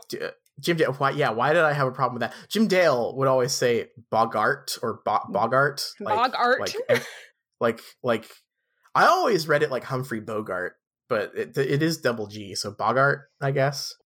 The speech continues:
Speaker 1: Let it rip.
Speaker 2: Yeah, so jumping right into it, uh, we're back, and Malfoy is back in classes for double potions with Harry, Ron, and Hermione. And in that scene, he drops the clue that he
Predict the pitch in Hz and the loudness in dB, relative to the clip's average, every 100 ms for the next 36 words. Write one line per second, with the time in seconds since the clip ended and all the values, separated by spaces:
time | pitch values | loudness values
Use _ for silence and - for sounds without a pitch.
0 | _ _ 135 135 127 107 - - 247 359 | _ _ 0 2 4 2 -2 -4 0 2
1 | 233 330 269 269 - 269 269 - 247 247 | 2 0 -2 0 0 2 2 2 0 0
2 | 285 240 233 - 208 202 196 196 214 214 | 2 2 2 0 0 2 0 -2 -4 2
3 | 214 214 214 208 208 208 220 202 165 220 | 2 2 0 -2 -2 0 0 -2 -2 0
4 | 214 226 - - - _ 269 294 320 330 | 0 -2 -8 -16 -18 _ -2 -2 -2 2
5 | 269 233 233 208 202 214 202 202 240 247 | 2 2 -2 -2 -4 -4 -2 -2 -2 -2
6 | 240 196 202 185 185 185 185 180 170 - | -2 -2 -2 -2 -4 -8 -6 -6 -6 -14
7 | - 190 196 202 202 220 233 240 202 190 | -8 -2 0 2 2 2 0 0 0 0
8 | 180 165 175 - - - 208 220 247 254 | 0 -2 -4 -10 -16 -8 -4 -2 -2 0
9 | 240 233 - - - - - - - 269 | 0 -2 -4 -14 -14 -12 -14 -12 -8 -4
10 | 320 381 415 240 240 196 - 226 254 339 | 0 2 0 0 -4 -4 -10 -2 0 -2
11 | - - 233 - 277 262 277 247 - - | -4 -8 -8 -8 -4 -4 -2 -2 -4 -4
12 | 269 277 | -4 -4